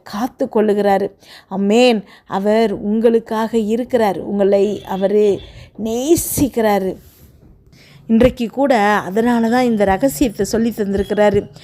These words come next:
நீங்க சோர்ந்து போகாதீங்க. உங்களுடைய வார்த்தையாகிய பட்டயத்தை எடுத்து சுழற்ற ஆரம்பிங்க. நிச்சயமான வெற்றி உங்க பக்கத்துல தான். ஆமென். நன்றி அப்பா. ஸ்தோத்திரம் ஏசப்பா. என்னோடு ஜெபிச்சிட்டு இருக்கிற இந்த பிள்ளைகளுக்கு,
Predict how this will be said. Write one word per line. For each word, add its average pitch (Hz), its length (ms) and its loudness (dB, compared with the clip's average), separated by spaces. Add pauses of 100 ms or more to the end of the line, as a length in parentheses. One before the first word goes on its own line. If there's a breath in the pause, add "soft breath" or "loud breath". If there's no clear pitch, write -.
(260 loud breath)
நீங்க 190 180 0
சோர்ந்து 233 560 2
போகாதீங்க. 202 580 -4 (420 loud breath)
உங்களுடைய 202 600 0
வார்த்தையாகிய 202 880 -2 (140)
பட்டயத்தை 202 640 -2
எடுத்து 226 440 -2 (140)
சுழற்ற 285 380 0
ஆரம்பிங்க. 196 680 -4 (520 soft breath)
நிச்சயமான 202 720 -2
வெற்றி 202 640 -4
உங்க 226 340 -4
பக்கத்துல 196 500 -8
தான். 190 260 -10 (380 loud breath)
ஆமென். 208 420 2
நன்றி 202 360 0
அப்பா. 190 260 0 (120)
ஸ்தோத்திரம் 208 480 0
ஏசப்பா. 233 340 -2
என்னோடு 226 440 -2
ஜெபிச்சிட்டு 202 440 -4
இருக்கிற 196 280 -6
இந்த 190 140 -2
பிள்ளைகளுக்கு, 226 720 0